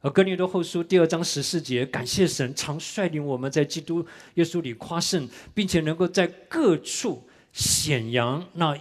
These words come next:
因认识基督而有的香气。所以你发现要成为道成肉身的见证人，他不光是在任何的处境，或生或死，总叫基督照常显大。他也是在任何的地方，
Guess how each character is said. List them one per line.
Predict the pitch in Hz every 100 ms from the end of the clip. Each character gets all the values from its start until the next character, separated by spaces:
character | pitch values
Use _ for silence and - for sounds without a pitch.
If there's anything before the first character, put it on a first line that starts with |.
| 185
因 | 196 190
认 | 190 170
识 | -
基 | 151 156
督 | 151 151 151 151 _ _
而 | - 127
有 | 113
的 | 107
香 | 110 135 135
气。 | - 123 101 _ _ _ _ _ _ _ _ _
所 | 233
以 |
你 | 240
发 | 185 208
现 | 220 214
要 | 214
成 | 214 185
为 | 208
道 | 170 214 180
成 | - 151
肉 | 170 165
身 | - 165
的 | 147
见 | - 165 139
证 | 143
人， | 110 101 113 _ _ _ _ _ _ _ _ _ _ _ _ _ _
他 | 214
不 | 208 254
光 | 220 220
是 | 220 202
在 | 180
任 | 202 220
何 | - 135
的 | 151
处 | - - 110
境， | - 165 107 _ _ _ _ _ _
或 | _ 208
生 | 170 190 170
或 | -
死， | 160 - 113 _ _ _ _
总 | - 113
叫 | 113 185
基 | 170
督 | 165 156
照 | 147 131
常 | 120 110
显 | 107 92
大。 | 104 92 _ _ - - _ _ -
他 | 247
也 | 220
是 | 190 202
在 | 202
任 | 196 254
何 | 202 151
的 | 143
地 | 147 190
方， | 127 131